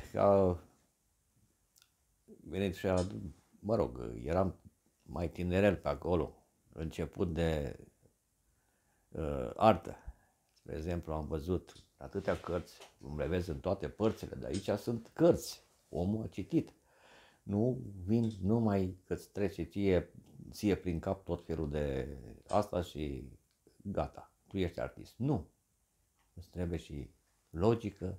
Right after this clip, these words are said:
ai nevoie și de o critică, o descoperire, o analiză a unui lucru. A fost odată, aveam vreo nouăsprezece ani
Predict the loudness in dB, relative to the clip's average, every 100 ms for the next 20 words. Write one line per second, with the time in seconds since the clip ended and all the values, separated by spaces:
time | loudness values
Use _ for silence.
0 | -10 -8 -4 -4 -2 0 -2 -4 -10 -6
1 | -6 -8 -12 _ _ _ _ -6 -4 0
2 | -2 0 -4 -4 -6 -4 -4 -4 -8 -12
3 | -10 -6 0 0 0 -6 -10 _ _ 0
4 | 0 0 2 0 0 -6 -6 -20 -20 _
5 | _ _ _ _ _ _ -20 _ _ _
6 | _ _ _ _ 0 4 4 4 0 -2
7 | -6 -6 -12 _ _ -20 -20 _ _ _
8 | _ -20 _ _ _ _ _ _ _ _
9 | _ _ _ _ _ _ _ _ _ _
10 | _ _ _ _ _ _ _ _ _ _
11 | _ _ _ _ _ _ _ -2 0 4
12 | 6 8 8 8 6 8 6 4 2 -2
13 | -12 -20 -20 -20 -20 -20 -20 _ -20 _
14 | _ _ _ -8 -2 -2 -2 -2 0 0
15 | -2 -8 -6 -4 -2 -2 -2